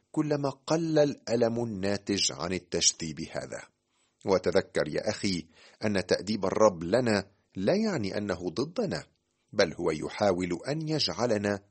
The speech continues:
مثمرين. قد يكون رد فعلنا التذمر والابتعاد،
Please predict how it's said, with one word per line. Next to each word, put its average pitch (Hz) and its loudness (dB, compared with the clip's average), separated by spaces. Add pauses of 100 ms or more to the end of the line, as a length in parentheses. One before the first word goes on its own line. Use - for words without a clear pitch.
(140)
مثمرين. 80 -8 (1080)
قد 156 0
يكون 160 0
رد 95 2
فعلنا 92 2
التذمر 98 2
والابتعاد، 90 2